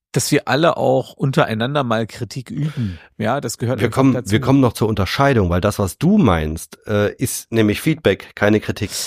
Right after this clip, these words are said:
Speaker 1: Ja, konstruktive Kritik. Also ich spreche wirklich von konstruktiver Kritik. Ich kann da jetzt gerade heute ein Beispiel nehmen. Äh, da hat mich auch ein D J angeschrieben, ähm, ein sehr geschätzter Kollege auch,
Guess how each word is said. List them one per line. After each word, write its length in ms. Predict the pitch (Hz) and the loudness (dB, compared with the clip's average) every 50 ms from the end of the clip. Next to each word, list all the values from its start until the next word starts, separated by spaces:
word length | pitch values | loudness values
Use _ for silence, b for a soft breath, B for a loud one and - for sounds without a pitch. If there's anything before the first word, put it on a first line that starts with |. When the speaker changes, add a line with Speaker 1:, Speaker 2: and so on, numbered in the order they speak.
| - 110 - | -10 -8 -2
Speaker 1:
Ja, 300 | 143 156 160 156 147 123 | 0 2 2 2 0 -2
konstruktive 640 | - - 170 160 - - 147 - - - 147 113 127 | -4 -6 -6 -6 -6 -6 -8 -8 -6 -6 -6 -4 -6
Kritik. 520 | - - - 120 - - 117 98 - - - | -6 -4 -6 -4 -4 -4 -6 -6 -8 -8 -8
Also 160 | 113 117 135 | -6 -6 -6
ich 160 | 131 - - | -6 -6 -8
spreche 360 | - - 135 143 - - 156 | -8 -4 -2 -2 -2 0 -2
wirklich 280 | 143 151 160 151 127 - | -2 -2 -4 -6 -8 -8
von 120 | - 127 | -8 -6
konstruktiver 640 | - 143 147 139 - 143 127 - - 156 - 139 120 | -4 -4 -4 -4 -4 -6 -8 -6 -6 -6 -2 -2 -4
Kritik. 380 | - - - 117 - 170 170 156 | -4 -2 -4 -2 -2 -2 -4 -4
Ich 120 | 120 - | -8 -6
kann 200 | - 151 143 147 | -2 0 2 2
da 100 | 151 143 139 | 4 2 2
jetzt 180 | 131 113 - | 2 0 -2
gerade 320 | - - 131 139 156 143 120 | -2 0 2 4 4 4 4
heute 200 | 127 139 139 147 | 4 2 2 0
ein 100 | 139 123 | 0 2
Beispiel 440 | 127 131 160 - - - 170 160 156 | 2 2 0 0 -2 -2 -2 -2 0
nehmen. 300 | 156 156 160 156 170 170 B B B B B B B B | 0 -2 -2 -2 -4 -6 B B B B B B B B
Äh, 220 | B - 135 131 127 | B 2 2 2 2
da 100 | 123 117 | 2 0
hat 100 | 131 - | -2 -2
mich 140 | - - - | -4 -4 -2
auch 120 | - 120 | -2 -2
ein 80 | 139 131 | -2 -2
D 80 | 127 135 - | -4 -4 -2
J 160 | - 135 120 | 0 0 0
angeschrieben, 800 | 123 131 143 147 - - - 143 139 135 135 135 135 135 139 139 | 0 -2 -2 -4 -4 -4 -4 -6 -6 -4 -4 -4 -4 -6 -6 -8
ähm, 840 | - 143 123 123 120 120 123 123 123 123 - - 139 131 123 123 123 123 | -6 -4 -2 -2 -2 -2 -4 -6 -6 -8 -8 -8 -8 -6 -6 -4 -4 -6
ein 60 | 123 | -4
sehr 180 | - - 127 | -2 -2 -2
geschätzter 420 | 123 127 - - 139 - - - 120 | -2 -2 -2 -4 -4 -4 -2 -4 -4
Kollege 480 | - - 131 123 135 151 156 156 139 | 0 0 0 2 2 0 0 0 0
auch, 280 | 123 135 139 139 - | 2 2 2 0 -2